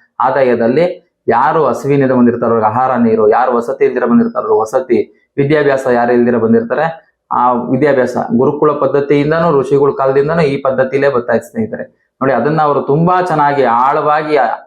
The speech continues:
ಅಧ್ಯಯನ ಮಾಡಿ ಅದನ್ನ ಮೂರನ್ನ ಅವರು ತುಂಬಾ ಪಾಲಿಸ್ತಾ ಬಂದಿದ್ರು. ನೋಡಿ, ಬಸವಣ್ಣ ಅವ್ರು ಹೇಳ್ದಂಗೆ ಕಾಯಕ ಕೈಲಾಸ ಅಂತ ಒಂದು ಮಾರ್ಗದರ್ಶನದಲ್ಲಿ ದಿನ ನಿ-, ನಿತ್ಯ ನಿರಂತರವಾಗಿ ಜನಗಳ ಸೇವೆ ಕಾರ್ಯದಲ್ಲೇ ತೊಡಗಿಸ್ಕೊಂಡಿದ್ರು. ನೋಡಿ,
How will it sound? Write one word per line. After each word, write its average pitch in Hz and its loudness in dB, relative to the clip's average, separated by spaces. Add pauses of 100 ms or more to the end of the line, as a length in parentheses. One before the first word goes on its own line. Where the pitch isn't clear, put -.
(220)
ಅಧ್ಯಯನ 139 2
ಮಾಡಿ 131 0
ಅದನ್ನ 131 0
ಮೂರನ್ನ 165 0
ಅವರು 139 0 (200)
ತುಂಬಾ 147 2
ಪಾಲಿಸ್ತಾ 135 -2
ಬಂದಿದ್ರು. 117 2
ನೋಡಿ, 135 2
ಬಸವಣ್ಣ 143 -2
ಅವ್ರು 135 2
ಹೇಳ್ದಂಗೆ 143 0
ಕಾಯಕ 139 -2 (220)
ಕೈಲಾಸ 127 0
ಅಂತ 120 0 (600)
ಒಂದು 117 2
ಮಾರ್ಗದರ್ಶನದಲ್ಲಿ 127 2 (460)
ದಿನ 135 2
ನಿ-, 147 2
ನಿತ್ಯ 135 0
ನಿರಂತರವಾಗಿ 147 0
ಜನಗಳ 139 2
ಸೇವೆ 131 2
ಕಾರ್ಯದಲ್ಲೇ 127 0
ತೊಡಗಿಸ್ಕೊಂಡಿದ್ರು. 117 0
ನೋಡಿ, 143 0